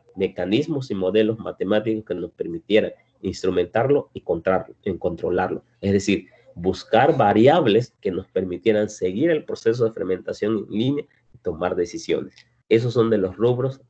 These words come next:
de mayor importancia en investigación que se deben estar desarrollando en este momento. Aquí tenemos cómo el contenido de los polifenoles avanzan durante la fermentación.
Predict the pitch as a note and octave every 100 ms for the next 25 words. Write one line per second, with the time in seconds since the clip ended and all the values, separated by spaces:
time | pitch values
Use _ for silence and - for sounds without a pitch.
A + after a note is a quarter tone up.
0 | _ - F#2 F2+ F#2 G#2 A2 G2+ - -
1 | F#2 G2+ F#2 - - E2 F2+ - A#2+ -
2 | _ _ _ - G2 F2+ F#2 F#2+ D#2+ F2+
3 | F2 E2+ F2 F2 E2 E2+ E2+ - - D#2
4 | D2 - - - _ _ - _ _ _
5 | - - _ - _ _ F#2 - G#2 A2
6 | A#2 A2+ G2 F#2+ - - - _ B2+ C3
7 | C3 C3 F#2+ G2+ G2+ A2 G#2+ - _ _
8 | _ _ _ _ - F2+ E2 G2+ A#2+ A#2+
9 | G#2 - _ _ _ _ _ _ _ _
10 | _ _ _ _ - F#2+ F#2+ G#2+ F#2+ F#2+
11 | F2+ F2 E2+ E2 E2 E2 F2 E2+ A2+ F#3
12 | F3 E3